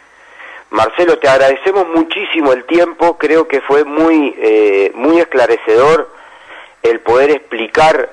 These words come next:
eh, la, la perspectiva y esto, y vamos a seguir atentamente a esta negociación que tiene que ver nada más y nada menos que con el empleo, el sa-, el laburo de cientos de miles de compañeras y compañeros, su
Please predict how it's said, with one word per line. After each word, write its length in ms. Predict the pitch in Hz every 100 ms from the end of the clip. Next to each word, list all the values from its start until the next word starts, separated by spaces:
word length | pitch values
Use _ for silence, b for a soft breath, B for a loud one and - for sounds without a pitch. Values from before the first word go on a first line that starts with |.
| -
eh, 880 | 107 101 98 92 90 82 - 92 107
la, 180 | 104 98
la 220 | 113 107 -
perspectiva 720 | 107 - 107 - 143 160 123
y 120 | 135
esto, 280 | 151 175 170
y 100 | 131
vamos 360 | 117 143 156
a 140 | 151 139
seguir 400 | 135 135 165 156 B B B B B
atentamente 1080 | 117 117 151 160 156 131 143 147 147 151 131 - -
a 220 | 104 107
esta 280 | 117 - 123
negociación 640 | 120 117 - 113 - 151
que 120 | 156 120
tiene 300 | 147 156 151
que 120 | 127
ver 200 | 135 143
nada 280 | 135 131 131
más 180 | 143
y 80 | 135
nada 220 | 135 135 131
menos 300 | 143 147 139
que 160 | 113
con 200 | - 110
el 160 | 110 107
empleo, 760 | 107 107 139 147 151 147 143
el 160 | 95 101 -
sa-, 80 |
el 200 | 101 110
laburo 600 | 113 117 143 170 165 156 B B B B B B
de 160 | - - -
cientos 340 | 147 147 135
de 80 | 123
miles 320 | 135 147 123
de 120 | 107 104
compañeras 600 | 104 104 107 120 123 120
y 40 |
compañeros, 640 | 117 113 113 127 151 147 131
su 80 | 156